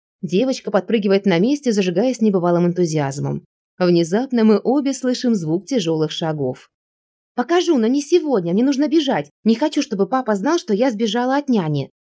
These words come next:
Вздрагивает девочка и быстро уносится прочь. Спустя несколько секунд в холле появляется Оушен. «Я слышал голоса. Ты уже познакомилась с Алисой?» «Да, это твоя дочь? У тебя есть ребёнок?»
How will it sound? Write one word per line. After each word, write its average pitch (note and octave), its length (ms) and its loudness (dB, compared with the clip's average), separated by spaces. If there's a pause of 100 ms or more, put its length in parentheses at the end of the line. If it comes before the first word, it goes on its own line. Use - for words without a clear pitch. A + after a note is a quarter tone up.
(220)
Вздрагивает E3 600 -2
девочка B3 420 -2
и G#3 80 4
быстро C#4+ 380 0
уносится A3+ 500 0
прочь. D3 420 -4
Спустя F3 300 -2
несколько D#3+ 380 -4
секунд G#3+ 420 -2
в - 40 -18
холле C4+ 300 -2
появляется G#3+ 720 -2
Оушен. C#3+ 540 -2 (560)
«Я E3+ 340 2
слышал G3+ 400 -2
голоса. F#3+ 480 0
Ты D#3+ 100 -2
уже F3 160 -2
познакомилась F#3+ 640 0
с - 60 -2
Алисой?» F#3+ 580 -2 (480)
«Да, B3 340 2
это F#3 200 0
твоя A3 300 0
дочь? C#4+ 340 -4
У F3 80 -6
тебя F#3+ 220 0
есть G#3 220 0
ребёнок?» A3+ 560 0